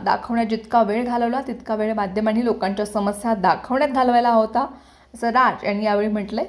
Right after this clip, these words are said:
भावासोबत जाण्याबाबत त्यांनी एका प्रकारचा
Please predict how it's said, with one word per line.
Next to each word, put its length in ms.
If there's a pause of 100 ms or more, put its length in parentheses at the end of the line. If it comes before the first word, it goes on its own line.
(420)
भावासोबत 580
जाण्याबाबत 600
त्यांनी 240
एका 200
प्रकारचा 680